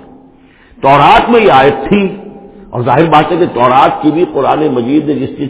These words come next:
کی نفی نہیں کی ہے، یہ بار بار میں آپ کو بتاتا آ رہا ہوں کہ وہ چیز کہ جو حضرت موسیٰ علیہ السلام کی شریعت میں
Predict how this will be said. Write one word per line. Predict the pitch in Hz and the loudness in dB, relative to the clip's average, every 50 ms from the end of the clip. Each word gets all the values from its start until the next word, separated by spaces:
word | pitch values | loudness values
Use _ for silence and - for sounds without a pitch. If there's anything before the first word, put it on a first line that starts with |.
| - - | -8 -8
کی | 147 | -8
نفی | 113 120 - - 135 127 | -6 -6 -8 -6 -8 -6
نہیں | 110 117 135 156 - - | -6 -4 -4 -6 -6 -6
کی | - 120 117 | -6 -6 -4
ہے، | 117 | -4
یہ | 120 123 120 | -2 -4 -4
بار | 110 110 117 123 127 | -2 0 0 0 2
بار | 117 139 139 131 | 2 2 2 2
میں | 117 113 | 0 -2
آپ | 107 110 - | -4 -4 -4
کو | - 110 | -6 -6
بتاتا | 107 98 - 113 113 113 - | -8 -6 -4 -6 -6 -6 -6
آ | 95 90 92 | -6 -6 -6
رہا | 92 92 87 82 | -6 -8 -8 -10
ہوں | 85 98 113 - - - - - _ - | -12 -14 -16 -20 -20 -20 -20 -20 _ -4
کہ | 127 | -4
وہ | 123 135 170 185 - - | 0 2 2 0 0 0
چیز | 139 151 151 - - | -2 -2 -2 -2 -4
کہ | - 139 | -8 -8
جو | 120 127 143 151 156 - - - - - - - - - - | -4 -2 -2 -2 -2 -4 -6 -10 -16 -16 -18 -20 -20 -12 -6
حضرت | 113 147 170 180 160 - 165 | -4 -2 0 0 0 0 -2
موسیٰ | 156 147 160 165 165 196 - | -2 0 0 0 0 0 -2
علیہ | 156 151 147 | 0 0 -2
السلام | - - 131 139 143 139 - | -2 -2 -2 -2 -2 -2 -4
کی | 156 139 - | -8 -8 -6
شریعت | 139 120 131 139 139 131 - 110 | -6 -6 -4 -4 -6 -6 -6 -8
میں | 123 127 | -10 -10